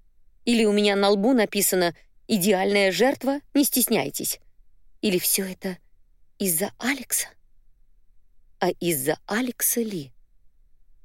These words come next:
Помню, как я лежала без сна, то и дело посматривая на будильник, желая забыться хотя бы на минуту,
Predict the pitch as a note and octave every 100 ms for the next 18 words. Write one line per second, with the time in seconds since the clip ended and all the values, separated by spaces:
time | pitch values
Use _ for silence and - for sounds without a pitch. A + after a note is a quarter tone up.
0 | - _ - _ _ - - - F#3+ F#3
1 | F3 E3 F3+ F#3 E3+ E3 D3+ F3+ E3+ D#3
2 | D3+ E3 - - F#3+ D#3+ C#3 - _ _
3 | - - F#3 F3+ D3+ G#3+ G#3+ - E3+ G3+
4 | F#3 F#3 F3+ F3+ F3+ G3 A#3 E3 C3+ -
5 | - - - - G3+ G#3+ G#3+ G#3 G3+ F#3
6 | A3 G3 A#3 - - - - F#3 - G3
7 | G3+ G#3 A3 A3+ F3+ - C#3+